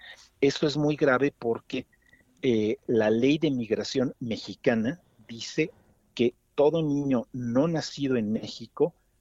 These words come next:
es, solo por el hecho de ser niño e independientemente de su situación migrante, es visitante por razones humanitarias y tiene que recibir la protección del Sistema Nacional dif.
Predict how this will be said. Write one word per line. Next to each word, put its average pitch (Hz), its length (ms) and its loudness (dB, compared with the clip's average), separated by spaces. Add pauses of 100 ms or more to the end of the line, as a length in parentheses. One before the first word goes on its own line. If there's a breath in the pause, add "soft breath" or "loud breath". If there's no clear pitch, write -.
(160)
es, - 600 0
solo 208 380 -2
por 139 200 0
el 120 120 -2
hecho 131 240 -2
de 107 100 -8
ser 127 200 -4
niño 117 420 -2 (120)
e 131 80 -2
independientemente 120 1120 -2
de 104 120 -10
su - 200 -16
situación - 540 -6
migrante, 127 560 -2 (400 loud breath)
es 131 200 0
visitante 127 680 -2
por 107 260 -6
razones 120 480 -4
humanitarias 113 840 -2 (400)
y 131 160 -12
tiene 151 360 0
que 139 120 -2
recibir 120 540 -4
la 127 100 2
protección - 800 -4
del 117 180 -2
Sistema 120 600 -2
Nacional 120 600 -2 (220)
dif. - 300 -6